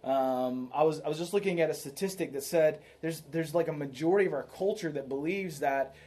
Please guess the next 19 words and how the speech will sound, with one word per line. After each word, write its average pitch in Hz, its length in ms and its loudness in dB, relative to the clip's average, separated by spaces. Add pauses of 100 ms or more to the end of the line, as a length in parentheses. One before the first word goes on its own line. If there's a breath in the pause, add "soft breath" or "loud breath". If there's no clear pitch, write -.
(120 loud breath)
one 185 180 0
day 180 200 8
we'll 156 180 0
all 170 400 6 (200)
enter 165 260 -2
into 160 200 -2
heaven 156 460 -2
'cause 151 180 -10
at 151 80 -6
the 147 80 -12
core 185 380 -2
we're 143 140 -8
good 147 280 -6
people. - 340 -14 (760)
We 165 100 -4
do 175 160 8
enough 147 260 2
good 147 200 -2
things. - 720 -12